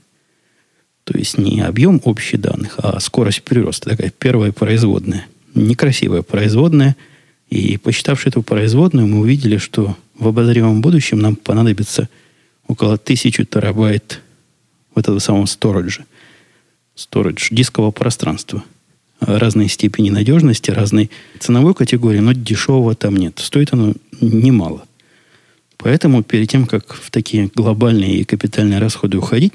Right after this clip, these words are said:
собрались мы и решили посмотреть, что же можно сделать с тем, что у нас уже есть. У нас много есть. Конечно, не тысяча терабайт, но много есть. И начали глядеть, хорошо ли мы его используем.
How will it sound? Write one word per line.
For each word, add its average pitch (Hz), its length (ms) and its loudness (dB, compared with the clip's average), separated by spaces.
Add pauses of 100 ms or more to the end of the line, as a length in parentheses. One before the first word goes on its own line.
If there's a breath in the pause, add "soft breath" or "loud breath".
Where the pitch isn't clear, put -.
собрались - 720 -2
мы 107 180 2
и 98 100 0
решили 101 280 -2
посмотреть, 98 600 -2
что - 240 -2
же 107 80 -2
можно 101 340 0
сделать 98 360 -2
с - 100 -8
тем, 107 240 -2
что - 180 -6
у 101 40 0
нас 98 220 -4
уже 98 200 0
есть. - 260 -6 (520 loud breath)
У - 40 0
нас 151 160 0
много 95 320 2
есть. - 260 -8
Конечно, 110 360 0
не 95 160 -2
тысяча - 400 -2
терабайт, 101 500 -2
но 92 160 -2
много 104 340 0
есть. 123 420 0 (680 soft breath)
И 110 140 -2
начали 117 340 0
глядеть, 113 560 0
хорошо 98 340 -2
ли 110 80 2
мы 104 140 2
его 95 180 0
используем. - 640 -6